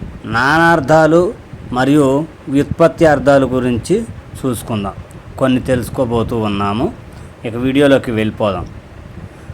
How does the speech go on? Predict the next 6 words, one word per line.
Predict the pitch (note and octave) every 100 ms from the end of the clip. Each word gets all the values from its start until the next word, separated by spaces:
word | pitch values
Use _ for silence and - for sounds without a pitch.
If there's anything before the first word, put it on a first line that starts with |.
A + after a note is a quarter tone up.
| - - - - - -
నా-, | A2 B2 D3+ C#3
ఫస్ట్గా | D3+ D3 D#3+ F3 F#3+ D3
నానార్థాలు | C#3 C3+ B2 F#2+ A#2 G#2
అన్నమాట. | G2 F#2 F#2+ E2+ - - - - - - - - - - - - - - G#2+
వేదం | B2 C#3+ D#3+ D#3 E3+ - - - - A#2+
అంటే | A#2+ D#3